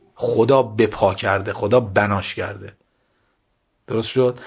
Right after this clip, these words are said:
نفس حقیقت ظاهریت و باطنیت مخلوقه. این یک بیان. پس خدا بیرون از ایناست، مثل کیف الکیف فلا کیف له.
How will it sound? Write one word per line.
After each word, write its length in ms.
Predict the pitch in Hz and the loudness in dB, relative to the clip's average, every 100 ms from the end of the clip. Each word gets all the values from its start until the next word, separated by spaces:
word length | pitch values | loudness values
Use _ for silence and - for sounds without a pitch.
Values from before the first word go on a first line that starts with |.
| - _ | -20 _
نفس 520 | 135 143 160 160 - | -2 2 2 0 -2
حقیقت 500 | 147 135 123 139 139 | 0 2 2 2 2
ظاهریت 840 | 120 120 117 110 110 113 117 127 117 | 2 2 2 2 -2 -2 2 2 2
و 120 | 110 | -2
باطنیت 800 | 110 113 113 117 113 131 151 156 | 2 0 0 -6 -2 2 2 0
مخلوقه. 680 | 123 107 - 120 120 107 95 - | -4 -4 -2 -2 -2 -2 -10 -8
این 140 | 143 | -2
یک 280 | 135 151 - | 2 2 4
بیان. 440 | 160 147 151 175 180 _ _ _ _ _ _ _ _ _ _ _ _ | 4 4 4 2 -4 _ _ _ _ _ _ _ _ _ _ _ _
پس 160 | 113 - | -8 -2
خدا 220 | 113 120 | 2 2
بیرون 340 | 110 107 131 | 0 -2 2
از 160 | 143 135 | 2 2
ایناست، 220 | 139 143 | -2 -2
مثل 180 | 139 135 | -4 -4
کیف 520 | - 135 143 131 120 | 0 0 2 2 2
الکیف 380 | 113 117 139 151 | 0 2 0 2
فلا 240 | 107 117 | 0 2
کیف 300 | 107 95 95 | 0 -6 -8
له. 240 | 92 95 | -8 -8